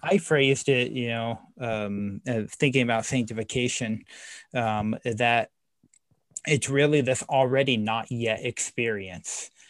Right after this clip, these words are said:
Speaker 2: that
Speaker 1: Mm-hmm.
Speaker 2: begins with our justification, ends with glorification. And it's that battle, it's gonna be that lifelong battle with sin and transformation into his likeness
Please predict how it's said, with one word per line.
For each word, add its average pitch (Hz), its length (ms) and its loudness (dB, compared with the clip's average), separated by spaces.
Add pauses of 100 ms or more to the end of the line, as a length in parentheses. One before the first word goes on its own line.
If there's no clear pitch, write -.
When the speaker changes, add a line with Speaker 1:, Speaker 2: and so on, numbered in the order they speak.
(120)
Speaker 2:
that 120 260 0
Speaker 1:
Mm-hmm. - 40 -8
Speaker 2:
begins 127 500 0
with 127 180 0
our 127 140 4
justification, 120 1160 -2
ends 120 300 -4
with 107 240 -8
glorification. 104 1040 -6 (480)
And 127 160 2
it's - 220 -2
that 127 380 0
battle, 113 460 0
it's 98 140 -10
gonna 113 120 -4
be 117 120 0
that 113 200 0
lifelong 113 540 0
battle 107 560 -2
with 107 220 -4
sin 117 300 0
and 107 120 -2
transformation 107 880 -4
into 107 260 -4
his 101 280 -6
likeness 107 720 -2